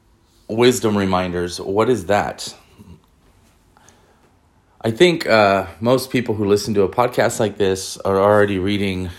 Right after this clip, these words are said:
um, whether it's spiritual, inspirational, motivational, critical, socially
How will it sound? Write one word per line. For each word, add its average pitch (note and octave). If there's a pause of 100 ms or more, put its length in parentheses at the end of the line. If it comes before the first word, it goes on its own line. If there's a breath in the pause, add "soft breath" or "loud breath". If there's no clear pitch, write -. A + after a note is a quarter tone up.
(1040 soft breath)
um, F2+
whether F#2+
it's F2+
spiritual, A2+
inspirational, G#2
motivational, G2+
critical, G#2 (320)
socially G#2